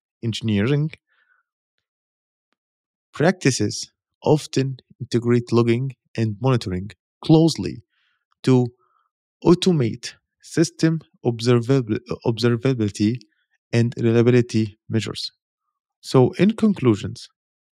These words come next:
logging provides the narrative details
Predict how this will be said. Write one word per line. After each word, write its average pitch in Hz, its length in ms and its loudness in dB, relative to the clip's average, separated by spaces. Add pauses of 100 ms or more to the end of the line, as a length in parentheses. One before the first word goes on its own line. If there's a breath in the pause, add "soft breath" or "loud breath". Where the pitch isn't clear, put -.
(1080)
logging 185 380 4 (280)
provides 113 680 0 (180)
the 117 140 -2
narrative 165 600 2
details 117 720 -4